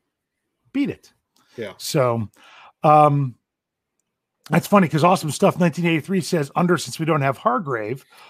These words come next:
Speaker 2: See, I
Speaker 1: but
Speaker 2: say, I say over 'cause we got Tuitt back.
Speaker 1: Yeah, because, I mean, Tuitt was on pace to have nine last year. That was more, a lot more than Hargrave had. So I think Hargrave only had four last year. I think Hargrave barely beat Tuitt in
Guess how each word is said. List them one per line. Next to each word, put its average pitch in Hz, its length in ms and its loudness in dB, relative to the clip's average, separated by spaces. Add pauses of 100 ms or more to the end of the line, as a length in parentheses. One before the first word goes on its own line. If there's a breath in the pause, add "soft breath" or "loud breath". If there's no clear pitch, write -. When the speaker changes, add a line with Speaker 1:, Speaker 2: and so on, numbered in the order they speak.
(120)
Speaker 2:
See, 147 220 2
I 226 220 8
Speaker 1:
but 160 80 0
Speaker 2:
say, 175 240 4 (100)
I 180 80 4
say 160 320 4
over 170 220 0
'cause 151 240 0
we 147 140 -2
got 160 180 2 (140)
Tuitt 185 300 4
back. 117 280 -6
Speaker 1:
Yeah, 196 340 4
because, 180 500 0
I 180 60 4
mean, 175 540 -2
Tuitt 220 300 2
was 160 160 -4
on 165 180 -4
pace 170 260 -6
to 170 80 -8
have 143 180 -2
nine 151 340 0
last 113 340 -12
year. 85 200 -18 (360)
That 127 120 -2
was 123 100 -4
more, 127 260 -6
a 104 40 -6
lot 143 120 0
more 147 140 2
than 143 80 2
Hargrave 123 320 0
had. 101 200 -12 (460 loud breath)
So 147 360 4
I 135 80 2
think 147 160 -2
Hargrave 147 340 2
only 135 140 0
had 131 120 -4
four 170 300 -2
last 104 220 -12
year. - 80 -2
I 165 40 0
think 277 320 2
Hargrave 196 480 2
barely 202 400 4
beat 180 460 -4
Tuitt 151 580 -6 (680)
in 165 240 -8